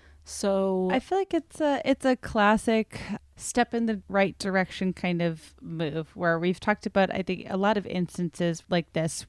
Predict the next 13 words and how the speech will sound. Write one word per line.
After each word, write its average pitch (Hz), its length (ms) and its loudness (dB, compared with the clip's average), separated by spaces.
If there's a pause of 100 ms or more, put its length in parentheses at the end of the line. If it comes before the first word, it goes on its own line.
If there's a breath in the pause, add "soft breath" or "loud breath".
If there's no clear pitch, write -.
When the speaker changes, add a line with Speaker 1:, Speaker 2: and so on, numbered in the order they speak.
Speaker 2:
where 165 380 4 (580 loud breath)
the 208 260 6
attempt 214 640 4 (100)
is 190 180 6
perhaps 185 680 -2
imperfect 208 1040 2 (100)
in 196 280 2
some 180 400 2
ways, 233 600 4 (460 loud breath)
but 214 440 6 (100)
the 208 400 4
endorsement 196 840 2
of 180 280 6